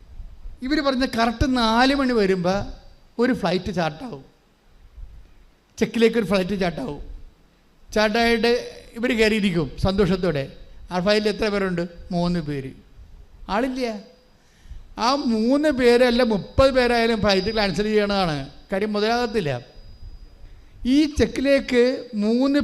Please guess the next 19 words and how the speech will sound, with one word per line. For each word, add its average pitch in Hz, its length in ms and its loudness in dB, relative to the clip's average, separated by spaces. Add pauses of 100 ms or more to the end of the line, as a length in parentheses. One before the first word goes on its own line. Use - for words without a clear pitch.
പേരെയും 226 400 4
വെച്ചോണ്ട് 208 400 0 (440)
അതിലൊന്ന് 226 500 4
ഇവളാണ്, 175 340 2 (180)
ബാക്കി 170 300 -2
രണ്ടുപേര് 196 360 4 (100)
എയർ 175 200 2
ഹോസ്റ്റസോ 196 460 -4
വേറെ 190 240 -4
ആരാണ്ടാണ്. 160 440 -10 (1300)
ഈ - 20 2 (180)
ഒരാളെയും 254 640 2
വെച്ചോണ്ട് 208 400 2 (340)
ചെക്കോസ്ലോവാക്യയിലേക്ക് 202 1000 2
ഫ്ലൈറ്റ് 175 260 0 (100)
പോകും. 143 260 0 (400)
ആരാണ് 202 300 2
വിടണത്? 180 340 2 (600)
ഈ - 20 2